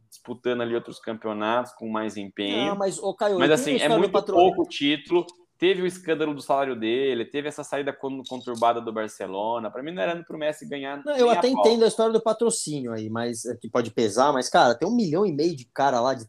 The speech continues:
Speaker 2: técnico, de não sei o quê, dirigente que vota. É, eu não acho que foi roubado, não, cara. O Cristiano Ronaldo até concordou aí com a página bosta que ele segue lá de, de uns fãs. Olha que louco. É uma página que, de fãs dele e ele segue.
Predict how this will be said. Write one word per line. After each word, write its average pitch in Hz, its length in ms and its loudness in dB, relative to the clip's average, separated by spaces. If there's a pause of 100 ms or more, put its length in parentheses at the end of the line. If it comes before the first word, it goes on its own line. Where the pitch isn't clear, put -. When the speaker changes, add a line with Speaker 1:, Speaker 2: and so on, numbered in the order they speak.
Speaker 2:
técnico, 120 580 -4
de 117 100 -6
não 120 80 -8
sei 127 160 -4
o 117 60 0
quê, 117 400 0
dirigente 120 640 -4
que 123 100 0
vota. 104 540 4 (580)
É, 120 240 8
eu 170 60 4
não 277 80 4
acho - 160 4
que 381 60 0
foi 381 40 4
roubado, 330 380 4
não, 254 200 0
cara. 143 200 0
O - 20 -20
Cristiano 208 300 -8
Ronaldo 208 260 -6
até 220 160 -10
concordou 214 540 0
aí 185 100 -2
com 190 140 -6
a 156 60 -6
página 175 420 -2
bosta 139 420 -6
que 135 80 -12
ele 135 140 -6
segue 139 360 -4
lá 135 160 -2
de, 131 300 -6 (460)
de 135 120 -8
uns 151 160 -4 (160)
fãs. 262 280 2
Olha 226 120 0
que 254 120 -4
louco. 170 280 0 (240)
É - 80 -12
uma 143 220 -6
página 208 300 0
que, - 200 -14 (300)
de 151 220 -6
fãs 220 440 4
dele 170 400 6 (540)
e 170 80 8
ele 208 100 6
segue. 131 460 2